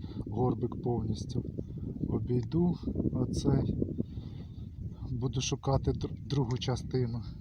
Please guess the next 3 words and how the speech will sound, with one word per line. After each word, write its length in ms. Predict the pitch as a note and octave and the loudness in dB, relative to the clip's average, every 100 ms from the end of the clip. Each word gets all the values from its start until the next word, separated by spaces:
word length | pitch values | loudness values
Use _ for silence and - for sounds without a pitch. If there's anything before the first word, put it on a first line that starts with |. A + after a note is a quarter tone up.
| G#2 | -6
того 420 | B2+ A#2+ A#2 C3 - - - - - - | -2 -2 0 -2 -4 -6 -6 -6 -4 0
красного 560 | B2 B2 - A#2+ B2 | 2 2 0 -2 0
знака. 560 | A2+ B2+ B2 A2 A#2+ | -2 -2 -2 -2 -4